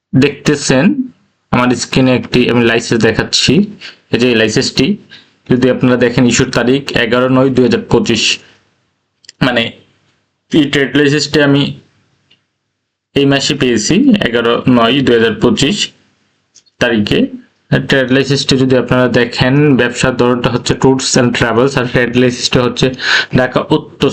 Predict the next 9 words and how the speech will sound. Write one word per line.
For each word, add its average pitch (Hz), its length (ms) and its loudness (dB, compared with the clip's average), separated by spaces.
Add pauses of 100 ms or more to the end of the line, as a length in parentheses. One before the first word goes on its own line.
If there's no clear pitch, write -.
সিটি 120 240 0
কর্পোরেশন 117 400 0 (140)
থেকে 113 160 -2 (100)
পাওয়া। 117 180 0 (580)
এই 123 60 2 (100)
ট্রেড 127 200 0 (100)
লাইসেন্সটি 147 580 0 (640)
উত্তর 143 340 -2
অথবা 147 200 2